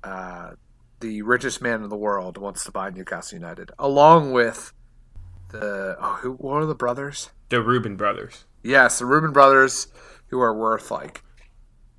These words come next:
Speaker 1: billions of dollars.
Speaker 2: Wait, and Greg,
Speaker 1: And
Speaker 2: <laughs> real quick, someone was like,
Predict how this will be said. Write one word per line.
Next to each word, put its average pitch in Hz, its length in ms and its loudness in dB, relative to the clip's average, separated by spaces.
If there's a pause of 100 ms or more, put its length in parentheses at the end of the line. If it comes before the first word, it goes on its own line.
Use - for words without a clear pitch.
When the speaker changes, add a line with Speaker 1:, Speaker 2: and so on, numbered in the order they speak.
(200)
Speaker 1:
billions 101 440 -12
of 101 100 -12
dollars. 104 580 -2
Speaker 2:
Wait, 120 260 6
and 113 240 -2
Greg, 110 400 4
Speaker 1:
And 123 100 -2 (540)
Speaker 2:
<laughs> - 400 -8
real 135 180 8
quick, 135 420 4
someone 131 400 6
was 117 200 4
like, 104 360 2